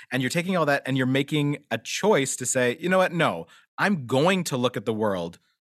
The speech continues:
through a lens of positivity because that's the way that I can be the most powerful, the most comfortable, and the, the healthiest version of myself that I can be." And even you saying, "In twenty twenty-four,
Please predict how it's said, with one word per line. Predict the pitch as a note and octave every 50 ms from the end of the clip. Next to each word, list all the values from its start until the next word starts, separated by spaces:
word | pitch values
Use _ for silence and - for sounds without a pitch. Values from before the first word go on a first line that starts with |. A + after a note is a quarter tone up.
| _ _ -
through | C3+ C#3+ C3+ B2+
a |
lens | A#2+ A#2 A#2+ A#2 A2+ A2+ A2 G#2
of | A2+ G#2+
positivity | - A#2 A2+ A2 G#2+ G#2+ - G#2+ G#2 F2+ G2+ F#2+ A2+ C3 - - - - _
because | - C3 C3 - C#3 B2+ A#2+ A2 G#2 G2 G2+ G#2 G#2+
that's | B2+ C3+ C#3 D3 - - - - - - - - _ _ _ _ _ _ -
the | C#3+
way | C3+ A#2 B2+ B2+ B2 A#2+ A#2 A#2+
that | A2+ B2 B2 -
I | - A2+ B2 C3 C3
can | - C3+ B2 A2+
be | A2 A2+ A2 A2 G#2+ G#2+ G#2+ - _ _ _ _ _ _ -
the | C3+ C#3+
most | B2+ B2 B2 C3+ C3+ - -
powerful, | - - A2+ B2+ C3+ C#3 C#3 - D#3 D3+ C3+
the | B2+
most | B2 A#2 A2+ - -
comfortable, | - C#3 C#3 B2+ D3 C#3 C3+ C3 C#3 C3+ C3+ C3 - -
and | A2+ A2+ A2+ A2 A2+ A2 G#2
the, | A2 A2+ A2+ A2 A2 A2
the | G#2+ G#2+
healthiest | F#2+ C3+ C#3 C3+ B2+ C3+ B2 - -
version | - B2 B2 G#2 B2 A#2+
of | G#2+
myself | G#2 A#2 B2+ C#3 C3 - C3 A#2 A2 -
that | A#2 A2+
I | A#2 A2
can | - - F#3 A3 G#3
be." | D3 - E2+ D#2 D2+ - - - - - _ -
And | C#3+ C#3+ C#3+ C#3 C#3 D3
even | F3 F#3 F3+ G3 F#3 F3 D#3+ D3+
you | D3 D3 D#3+ D#3+
saying, | - - E3 D3+ D3 C#3+ D3 -
"In | D3+ -
twenty | - - F#3 F#3
twenty-four, | E3 - F3 E3 D3+ - F#3+ G3 F#3 E3 E3 E3